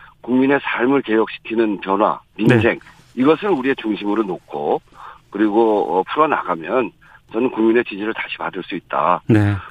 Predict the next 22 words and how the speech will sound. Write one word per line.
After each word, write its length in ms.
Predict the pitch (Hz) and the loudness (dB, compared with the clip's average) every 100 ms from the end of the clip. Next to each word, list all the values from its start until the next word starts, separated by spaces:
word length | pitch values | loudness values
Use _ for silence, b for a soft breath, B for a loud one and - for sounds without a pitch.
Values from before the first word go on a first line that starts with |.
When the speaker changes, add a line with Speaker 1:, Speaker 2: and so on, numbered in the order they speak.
| - | -4
Speaker 1:
백팔십 520 | 123 - 175 156 - | -4 0 0 0 0
석이라고 460 | 170 160 156 156 147 | 2 4 4 2 2
하는 320 | 156 151 135 B B B B - | 4 4 2 B B B B -8
국회의석을 680 | 127 - 151 135 123 139 | -6 2 4 4 4 2
갖고 280 | 151 92 - | 2 -2 -6
있기 220 | 107 - | -6 -6
때문에 280 | 101 90 117 - | -6 -4 -2 0
그 260 | 123 123 - | 2 2 2
의석을 420 | 131 127 143 160 | 0 2 2 2
가지고 500 | 104 78 80 120 101 b b _ | 0 -4 -2 -2 -2 b b _
정말 360 | 101 110 135 131 | 0 2 4 2
국민의 600 | - 117 117 113 107 - - | -2 0 2 2 0 -2 -2
아픔을, 640 | - - 127 117 90 131 - B B B B | -2 -2 -2 0 2 0 -2 B B B B
어, 220 | - 87 90 | -4 -4 -2
잘 280 | - 110 117 | -2 0 0
고쳐나가는 800 | 107 104 120 101 82 87 104 90 | -2 -2 2 2 2 0 0 0
그런, 320 | - 104 98 B B B B - | 2 2 2 B B B B -10
어, 160 | 76 78 - _ | -6 -4 -6 _
그, 480 | 87 85 82 78 76 - _ - | -6 -4 -2 -2 -2 -6 _ -4
어, 140 | - 117 - | -2 -2 0
그런 280 | 98 120 | 2 2
개혁들, 540 | 98 104 117 - 90 | 2 4 4 2 -8